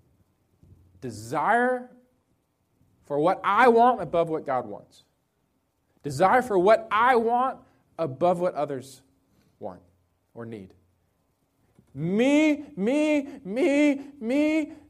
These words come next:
me. Oh, me, right? It is this self-centered,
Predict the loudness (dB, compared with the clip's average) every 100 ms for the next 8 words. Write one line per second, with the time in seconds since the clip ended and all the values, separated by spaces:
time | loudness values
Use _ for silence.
0 | -18 -10 -2 4 6 4 2 -6 -18 -20
1 | _ _ _ _ _ _ _ _ _ _
2 | -10 -6 -2 -2 -2 -6 -8 -10 -14 -16
3 | -20 _ _ _ _ _ _ -8 -8 -10
4 | _ _ _ _ _ _ -8 -4 -4 -4
5 | -12 -16 -4 -2 0 -2 -8 -16 -20 _
6 | _ _ -14 -12 -6 -2 0 0 -4 -20
7 | -18 -12 -8 -8 -8